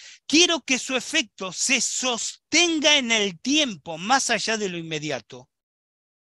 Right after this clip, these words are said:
Muchas veces las personas me dicen, "Yo realicé, Gustavo, una práctica que me enseñaron", cualquiera, en cualquier momento.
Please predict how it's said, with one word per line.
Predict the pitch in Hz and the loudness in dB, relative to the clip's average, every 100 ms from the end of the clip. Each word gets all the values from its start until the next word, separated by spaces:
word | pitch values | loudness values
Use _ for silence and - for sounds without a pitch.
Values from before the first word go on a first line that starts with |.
| _ _ _ | _ _ _
Muchas | - 269 247 | -8 -2 -2
veces | 277 277 | 0 0
las | 220 | 0
personas | - 175 - 220 220 - - - - | -2 -4 -4 -2 -2 -2 -8 -20 -8
me | 190 | -6
dicen, | - 196 180 - _ | -4 -6 -8 -20 _
"Yo | 214 294 349 | -4 0 0
realicé, | 330 262 240 - 294 285 | 2 0 0 0 0 -2
Gustavo, | 226 - 285 277 247 220 214 - | -6 -4 2 4 2 0 -4 -6
una | - 233 233 220 | -8 -4 -2 0
práctica | 220 240 240 240 202 190 | 2 2 2 -4 -2 -2
que | - 185 190 180 147 - _ _ _ | 0 -2 0 -4 -6 -12 _ _ _
me | 151 196 | -2 0
enseñaron", | 190 202 131 - _ _ _ _ _ | 2 0 -2 -10 _ _ _ _ _
cualquiera, | 349 185 131 117 | 0 0 -2 -8
en | |
cualquier | 151 190 240 | -4 -2 0
momento. | 202 143 104 - - | -2 -6 -10 -18 -20